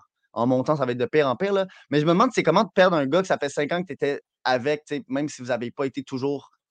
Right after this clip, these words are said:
toutes les games ensemble, là. Des fois, lui, il redescendait, euh, et autres. Mais c'était comment de, de justement être la première saison sans Alexis ? Je sais pas si vous étiez proches, là.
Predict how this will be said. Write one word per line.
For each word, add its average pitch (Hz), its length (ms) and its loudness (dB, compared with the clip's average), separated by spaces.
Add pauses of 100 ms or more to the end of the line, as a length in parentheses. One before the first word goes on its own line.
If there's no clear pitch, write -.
toutes 160 200 0
les 135 100 0
games 139 220 0
ensemble, 160 340 -6
là. 156 60 -8
Des 117 160 -8
fois, 139 160 -4
lui, 131 140 -2
il - 20 0
redescendait, 123 640 -4 (340)
euh, 110 160 -4
et 117 100 -2
autres. 143 280 0
Mais 123 240 -4
c'était - 160 -6
comment 160 180 2
de, 143 140 0
de 110 180 -2
justement 113 320 -6
être 135 80 -4
la 127 60 -4
première 143 260 0
saison 135 380 -2
sans 143 160 -4
Alexis ? 135 480 -6
Je - 60 -20
sais 123 80 -16
pas 131 120 -10
si 120 80 -12
vous 117 120 -14
étiez 113 180 -14
proches, 135 320 -14
là. 147 80 -14